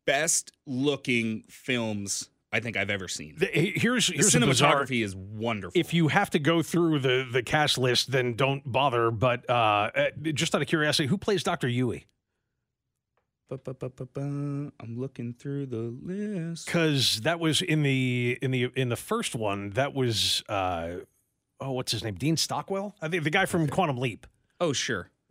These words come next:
Speaker 2: Um, and he was great in that. That was one of the real standouts to me from the first movie. But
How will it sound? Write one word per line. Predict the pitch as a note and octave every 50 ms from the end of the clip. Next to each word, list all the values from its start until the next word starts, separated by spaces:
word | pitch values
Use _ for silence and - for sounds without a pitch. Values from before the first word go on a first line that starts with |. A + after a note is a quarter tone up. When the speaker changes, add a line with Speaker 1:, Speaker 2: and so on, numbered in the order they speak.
| _ -
Speaker 2:
Um, | A#2 A#2+ A#2 A2 G#2+ G2+ G2 G#2
and | C#3 C#3+ D3
he | F3+
was | G3 E3+ D#3+ B2+
great | F#2+ - C#3 C3 B2 B2 A2 F2 - -
in | - C3 B2
that. | A#2 G2+ F#2 F#2
That | B2 C#3+
was | D#3 C#3+ A2
one | B2+ D3+ C#3
of | B2
the | A#2
real | B2 C3+ C3
standouts | B2 - - - C#3 B2 A#2+ A2 G#2+ F2 F2+ - - -
to | A#2+
me | F#2+ F#2+ F2+
from | F2 - B2+ A2+
the | G2 F2+
first | - - A2 G#2 - -
movie. | G#2+ F2+ E2 D2+ D2 C2+ - _ _ _
But | G2+ A2 G2+ F#2 F2